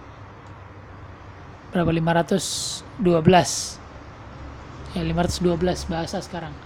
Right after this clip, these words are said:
Tetep aja banyak. Nah, s-, li-, lima ratus lebih bahasa itu, aduh, gue pegel nih, ntar dulu. <laughs> Lima ratus dua puluh satu lebih bahasa itu disatukan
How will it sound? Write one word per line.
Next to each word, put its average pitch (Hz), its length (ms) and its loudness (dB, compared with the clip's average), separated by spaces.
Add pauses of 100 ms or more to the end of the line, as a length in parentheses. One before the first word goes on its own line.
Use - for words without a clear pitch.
(580)
Tetep 185 160 -4
aja 190 180 2
banyak. 160 280 -4 (1600)
Nah, 165 120 2 (480)
s-, - 240 -8 (200)
li-, 233 200 -4 (200)
lima 208 240 4
ratus - 200 -2
lebih 214 200 6
bahasa 196 360 10
itu, 233 280 6 (1000)
aduh, 185 100 4
gue 185 140 4
pegel 180 320 0
nih, 208 100 2
ntar 180 140 0
dulu. 180 180 -2
<laughs> - 20 -8 (1800)
Lima 208 260 6
ratus 220 220 4
dua 233 160 10
puluh 208 160 8
satu 220 160 2
lebih 214 240 6
bahasa 196 400 6
itu 196 160 0
disatukan 202 560 2